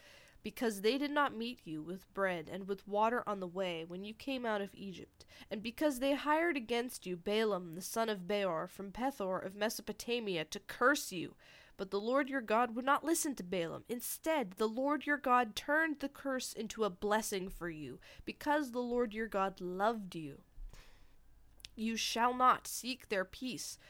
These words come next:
or their prosperity all your days forever.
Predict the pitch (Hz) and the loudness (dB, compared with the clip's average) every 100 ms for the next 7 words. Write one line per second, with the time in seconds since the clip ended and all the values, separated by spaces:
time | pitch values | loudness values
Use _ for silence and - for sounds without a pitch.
0 | - - 202 196 190 214 202 - 254 240 | -10 -4 0 0 4 4 4 2 4 6
1 | 196 170 - 226 233 233 202 202 180 180 | 4 0 0 6 8 8 6 0 0 -2
2 | 175 175 - - - 175 202 208 165 | -2 -4 -10 -16 -8 -2 0 0 -4